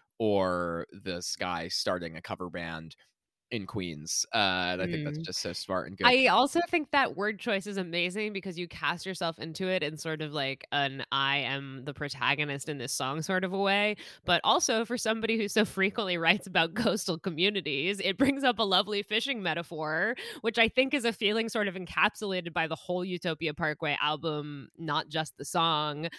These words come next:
Speaker 2: of, like, imagine being cast out and bobbing on the ocean surface. Like, what a pleasant and, like, inundating sensation.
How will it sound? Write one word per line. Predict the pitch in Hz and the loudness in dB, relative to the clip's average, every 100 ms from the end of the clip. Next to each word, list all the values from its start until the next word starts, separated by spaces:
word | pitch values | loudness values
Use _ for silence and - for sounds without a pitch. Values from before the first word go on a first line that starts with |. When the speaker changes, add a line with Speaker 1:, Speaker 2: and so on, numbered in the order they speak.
| - - | -14 0
Speaker 2:
of, | 185 | 0
like, | 170 165 160 - | 2 0 0 0
imagine | 190 196 180 196 214 | 0 4 4 4 4
being | 196 180 180 | 4 4 2
cast | - - 165 175 - - | 0 4 6 4 0 4
out | 160 170 165 | 6 6 6
and | 135 156 156 - | 2 -2 -4 -2
bobbing | 139 156 151 147 151 | 2 2 2 -2 -2
on | 147 143 143 | -4 -4 -4
the | 147 - | -4 -4
ocean | 139 151 - 156 156 | -2 -2 -2 -2 -2
surface. | 151 - 160 - 131 151 - | -4 -4 -6 -6 -6 -6 -2
Like, | 202 170 | 0 2
what | 185 185 | 2 0
a | |
pleasant | 190 - 180 160 165 156 160 151 160 170 - - - - _ | -2 -8 -4 0 0 0 -2 -2 -6 -8 -10 -14 -18 -20 _
and, | 165 151 | -4 -2
like, | 151 143 147 - - _ | -2 -2 -2 -8 -20 _
inundating | 190 190 190 190 190 170 170 165 160 151 156 151 151 147 127 - _ _ _ _ _ - | -2 2 2 0 2 2 2 2 2 0 -2 -4 -10 -8 -8 -10 _ _ _ _ _ -8
sensation. | 165 165 - 302 - - 220 247 | -6 -4 -6 -4 -6 -4 -4 -6